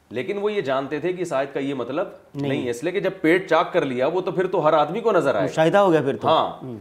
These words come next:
Speaker 1: तो जैसे पेट को चाक करके पता चल जाता है कि नर है या मादा है,
Speaker 2: हम्म।
Speaker 1: लड़का है या लड़की है, तो बेआइनी इसी तरह अल्ट्रासाउंड भी एक किस्म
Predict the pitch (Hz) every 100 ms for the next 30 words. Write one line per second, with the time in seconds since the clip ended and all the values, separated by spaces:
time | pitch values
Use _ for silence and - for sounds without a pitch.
0 | - 131 - 127 160 160 214 214 160 170
1 | 190 - 196 175 135 165 180 156 123 143
2 | 156 127 135 135 147 165 131 104 101 95
3 | 110 - _ _ _ - 135 113 107 143
4 | 143 135 135 117 101 104 120 101 104 135
5 | 123 120 139 135 123 123 101 107 107 127
6 | 101 123 139 104 113 110 135 220 - 131
7 | 117 165 131 165 160 113 143 175 220 190
8 | 170 147